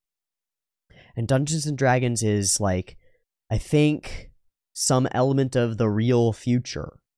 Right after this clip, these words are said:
Like, a, a real core element of the future is some level of, of social collaboration that's, like, frequent for everybody.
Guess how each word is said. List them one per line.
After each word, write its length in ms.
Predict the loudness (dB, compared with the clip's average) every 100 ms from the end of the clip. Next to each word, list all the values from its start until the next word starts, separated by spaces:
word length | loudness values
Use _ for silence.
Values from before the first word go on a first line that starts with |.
| _ _ _ _ _
Like, 160 | -2 0
a, 120 | 0
a 180 | 2 0
real 300 | 2 2 2
core 300 | 0 -4 -2
element 300 | 0 0 -2
of 60 | -4
the 60 |
future 340 | -4 -2 -2 -2
is 160 | -2
some 240 | 0 0 2
level 380 | 2 2 2 2
of, 460 | 0 2 0 -4 -14 _ _ _
of 480 | 0 2 2 -4 -12 _ _ _ -12
social 440 | -2 0 2 0
collaboration 960 | 0 2 2 2 0 0 -2 -6 -6 -4
that's, 440 | -4 -2 -4 -8 -6
like, 240 | -4 -4
frequent 520 | -2 -2 -2 -6 -6 -20 _ _ _ _ _
for 120 | 0 2
everybody. 680 | 2 2 2 -2 -4 -14